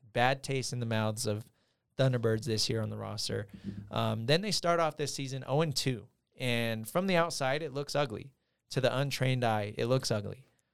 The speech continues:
Fourteen to forty-five loss to San Jose State. Fourteen to forty-one loss to Arizona State. But what you gotta do, you kinda gotta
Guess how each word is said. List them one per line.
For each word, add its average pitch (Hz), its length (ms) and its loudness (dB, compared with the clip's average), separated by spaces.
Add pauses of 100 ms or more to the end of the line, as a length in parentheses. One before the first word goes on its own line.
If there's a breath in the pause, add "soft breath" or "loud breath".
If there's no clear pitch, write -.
(300)
Fourteen 170 420 6
to 156 60 2
forty-five 135 560 4
loss 117 240 -2
to 120 100 -8
San 113 240 -4
Jose 107 240 0
State. - 340 -4 (160)
Fourteen 151 360 2
to 131 60 0
forty-one 117 500 2
loss 104 400 -4 (360 soft breath)
to - 140 0
Arizona 139 360 6
State. - 300 -4 (560)
But 143 280 6 (100)
what 180 200 0
you 165 100 -4
gotta 151 220 6
do, 143 300 4
you 127 160 -2
kinda 156 280 -2
gotta 156 280 2